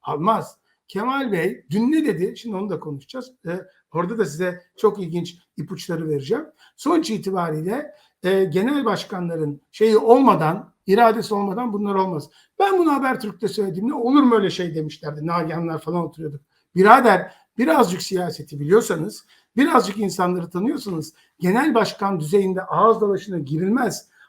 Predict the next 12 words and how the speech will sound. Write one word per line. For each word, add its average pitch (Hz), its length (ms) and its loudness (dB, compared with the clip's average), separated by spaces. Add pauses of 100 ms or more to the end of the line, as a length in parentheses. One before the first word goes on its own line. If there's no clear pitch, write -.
(120)
Alt - 220 6
seviyelerde 180 600 2
o 156 120 -4
kavga 156 320 -2
yapılır. 247 420 0 (280)
O 311 160 -2
kavga, 226 560 0 (260)
e, 208 80 2
ekranlarda, 226 960 0
e, 190 240 -2
ve 220 140 0
söylenenler 196 760 -4